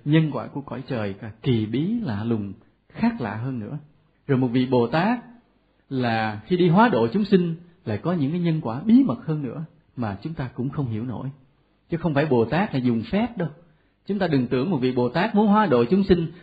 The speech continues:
là ông hóa phép, ông hiện ra, ông ngồi lơ lửng giữa hư không, ông ngồi, ông giảng đạo, không có. Mà muốn cho mọi người đến nghe mình thì cũng phải gieo cái nhân gì đó, đúng nhân đúng quả, rồi người ta mới đến nghe mình giảng. Chứ không phải là hễ hiện thần thông là người ta đến nghe đâu.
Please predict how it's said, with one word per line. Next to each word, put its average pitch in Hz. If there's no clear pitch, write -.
là 135
ông 139
hóa 202
phép, 233
ông 175
hiện 139
ra, 156
ông 156
ngồi 135
lơ 165
lửng 147
giữa 151
hư 175
không, 160
ông 156
ngồi, 127
ông 160
giảng 139
đạo, 113
không 170
có. 220
Mà 127
muốn 160
cho 180
mọi 127
người 123
đến 180
nghe 190
mình 143
thì 127
cũng 143
phải 151
gieo 196
cái 220
nhân 202
gì 143
đó, 143
đúng 220
nhân 190
đúng 214
quả, 123
rồi 123
người 110
ta 143
mới 151
đến 151
nghe 139
mình 110
giảng. 104
Chứ 175
không 151
phải 117
là 120
hễ 110
hiện 135
thần 123
thông 156
là 127
người 104
ta 135
đến 143
nghe 139
đâu. 135